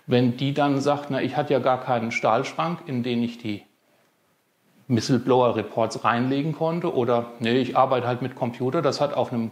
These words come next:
ganz normalen Laufwerk gelegen und da hat dann jemand anders hineingeguckt“, ja, dann sind wir ganz schnell bei Fragen, ja, wer ist hier dafür verantwortlich? Hat die Geschäftsleitung ihre Organisationspflicht richtig wahrgenommen? Oh. Und dann kommen wir schnell,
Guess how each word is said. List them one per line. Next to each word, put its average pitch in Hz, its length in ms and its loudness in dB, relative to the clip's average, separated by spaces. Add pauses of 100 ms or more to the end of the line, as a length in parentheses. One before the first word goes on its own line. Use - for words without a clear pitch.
(120)
ganz 139 280 0
normalen 127 380 0
Laufwerk 123 380 0
gelegen 143 480 0
und 123 160 -2
da 120 120 0
hat 143 120 -4
dann 127 160 -2
jemand 117 260 -4
anders 117 320 -4
hineingeguckt“, 123 720 -6 (800)
ja, - 160 4
dann 143 180 0
sind 160 220 -2
wir 160 100 4
ganz 139 240 0
schnell 147 300 0
bei 131 180 0
Fragen, 123 360 2
ja, 117 120 0
wer 131 140 2
ist 147 100 -4
hier - 100 -2
dafür 131 260 -4
verantwortlich? 135 760 -6 (480)
Hat - 320 -6
die 123 100 0
Geschäftsleitung 120 800 0
ihre 117 160 -4
Organisationspflicht 123 960 -2
richtig 131 480 -4 (420)
wahrgenommen? 131 600 2 (460)
Oh. 151 160 -4 (500)
Und 113 80 -4
dann 113 160 4
kommen 160 240 0
wir 135 80 2
schnell, 135 420 0